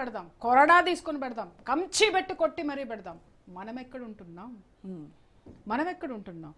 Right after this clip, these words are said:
Speaker 1: ఇప్పుడు బీరువా ఓపెన్ చేసావు, నగలు బ-, బీరువా నిండా నగలు పెట్టావు, తలుపు ఓపెన్ చేసి ఎవడు దొంగతనం చేయడానికి లేదని నువ్వు పెత్తనాలకు పోయావు.
Speaker 2: Hmm.
Speaker 1: దొంగతనం జరగకుండా ఉంటుందా? దొంగతనం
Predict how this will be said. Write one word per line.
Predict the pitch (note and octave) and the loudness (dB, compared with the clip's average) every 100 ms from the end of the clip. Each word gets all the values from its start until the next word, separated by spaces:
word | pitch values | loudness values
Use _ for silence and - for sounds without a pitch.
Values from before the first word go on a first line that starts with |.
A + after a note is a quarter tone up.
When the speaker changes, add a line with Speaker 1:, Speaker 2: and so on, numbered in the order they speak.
| - | -20
Speaker 1:
ఇప్పుడు | - F#3+ E4 B3 | -6 0 2 2
బీరువా | G#3 B3 D#4 E4 D4+ | 2 6 8 10 8
ఓపెన్ | D#4+ E4+ D4+ | 6 4 4
చేసావు, | C4+ B3 A#3+ F4+ - - C#4 | 2 0 -4 -6 -14 -8 2
నగలు | D4+ F#4 G4 F#4+ C4+ | 4 6 4 2 6
బ-, | D4+ B3+ | 6 8
బీరువా | D#4 F4 F4+ | 6 6 6
నిండా | F4 F#4 F4 | 6 4 6
నగలు | D#4+ E4+ | 4 6
పెట్టావు, | D#4+ D#4+ F4 G4+ D4 D#4+ D#4+ | 4 4 4 4 2 2 4
తలుపు | C#4+ D#4+ F4+ | 4 6 4
ఓపెన్ | E4+ F4 D#4+ | 4 0 0
చేసి | C#4+ E4 G#4+ D4+ | -2 -2 -2 0
ఎవడు | C4+ D4+ G#4 F#4+ | -2 6 8 8
దొంగతనం | E4+ F#4+ F4+ F4 | 6 4 2 2
చేయడానికి | D#4 D#4 D#4 D4+ D4 | 0 2 -2 -2 -4
లేదని | C#4 G#4+ | -4 -4
నువ్వు | A4 E4+ | 0 0
పెత్తనాలకు | D#4 E4+ E4+ B3 | 0 -2 -4 -6
పోయావు. | F3 D3 _ - | -8 -10 _ -18
Speaker 2:
Hmm. | G#3 D3+ - A#3 | -14 -16 -8 -6
Speaker 1:
దొంగతనం | C4 D#4 E4+ D#4 | -2 -2 0 0
జరగకుండా | D4 E4 D#4+ D#4+ | -2 -2 -4 -4
ఉంటుందా? | D#4+ F4+ A#4 _ _ _ _ _ _ _ _ _ _ _ - | -4 -4 -6 _ _ _ _ _ _ _ _ _ _ _ -6
దొంగతనం | A3+ C4+ D#4+ D#4 | -4 0 2 0